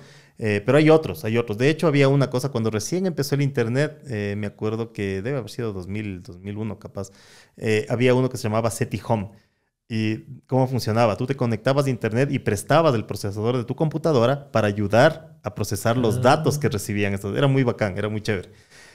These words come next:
Speaker 1: Pero bueno, eh, en fin, la cuestión es que la ciencia sigue buscando vida extraterrestre. O sea, no tiene sentido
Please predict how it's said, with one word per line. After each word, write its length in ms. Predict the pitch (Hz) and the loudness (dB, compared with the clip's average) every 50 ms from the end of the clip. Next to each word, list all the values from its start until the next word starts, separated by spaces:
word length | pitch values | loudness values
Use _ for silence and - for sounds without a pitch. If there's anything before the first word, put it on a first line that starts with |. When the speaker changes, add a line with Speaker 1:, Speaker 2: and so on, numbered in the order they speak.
| _ | _
Speaker 1:
Pero 160 | - 160 170 175 | 4 6 6 8
bueno, 300 | 170 170 143 101 - - - | 8 6 6 4 0 -2 -2
eh, 380 | 131 117 117 113 - - - - | 0 0 0 0 -2 -6 -8 -8
en 180 | 135 139 147 | -6 -4 -2
fin, 280 | 135 - 160 127 101 - 98 | 2 2 2 2 2 0 -4
la 160 | 120 113 - | -4 -4 -2
cuestión 280 | - 127 - 151 151 160 | -4 -4 -2 0 0 0
es 100 | 156 156 | 0 0
que 180 | 156 139 123 | -2 -2 -2
la 400 | 123 120 110 107 104 104 104 101 | -2 -2 0 0 2 0 0 -2
ciencia 500 | 98 - - 143 143 151 151 143 151 135 | -2 -2 0 2 2 2 0 0 -2 -2
sigue 320 | 131 - - 135 135 127 123 | -2 0 0 2 2 2 2
buscando 420 | 107 101 - - - 98 92 92 | 0 -2 -4 -4 -4 -4 -4 -4
vida 140 | 87 92 90 | -6 -8 -10
extraterrestre. 460 | 92 - - 101 - - - 110 - | -12 -12 -16 -18 -16 -16 -16 -14 -14
O 20 | 101 | -10
sea, 100 | - 110 | -6 -4
no 160 | 110 123 135 | -2 -2 0
tiene 500 | 131 135 139 135 139 131 117 - - - _ | 0 0 0 2 2 2 0 -2 -8 -16 _
sentido 800 | - - 113 101 101 98 - 113 127 131 139 127 113 - - - | -10 -8 -6 -6 -6 -6 -4 -2 2 2 2 2 0 -4 -12 -20